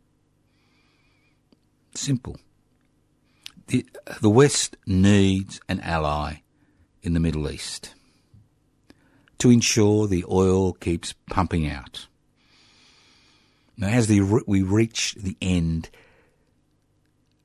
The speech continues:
of the fossil fuel era,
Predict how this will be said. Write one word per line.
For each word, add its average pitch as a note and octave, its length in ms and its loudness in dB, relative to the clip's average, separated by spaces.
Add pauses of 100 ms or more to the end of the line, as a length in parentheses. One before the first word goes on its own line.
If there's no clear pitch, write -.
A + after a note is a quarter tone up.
(180)
of E2 240 -6
the D#2 640 -6 (100)
fossil G2+ 420 2
fuel G2 520 2 (360)
era, F2+ 360 0